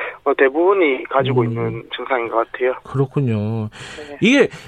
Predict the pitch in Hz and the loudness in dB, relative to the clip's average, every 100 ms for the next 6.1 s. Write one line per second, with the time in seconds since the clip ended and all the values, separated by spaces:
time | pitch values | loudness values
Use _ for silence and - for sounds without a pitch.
0 | - 127 170 302 294 302 285 262 208 - | 0 2 4 4 2 0 2 2 2 4
1 | 208 185 - 262 302 269 247 220 175 151 | 6 4 2 2 2 4 4 6 6 4
2 | 135 147 131 - 151 196 151 120 208 208 | 4 2 2 2 4 4 4 2 2 4
3 | 190 170 135 131 165 123 127 147 135 110 | 4 4 2 0 0 4 4 6 4 4
4 | 101 117 147 131 123 - 220 214 180 151 | 2 2 0 -2 -4 0 2 4 4 2
5 | 107 104 - - 117 113 127 104 95 85 | 0 -2 -2 0 2 4 4 2 0 -4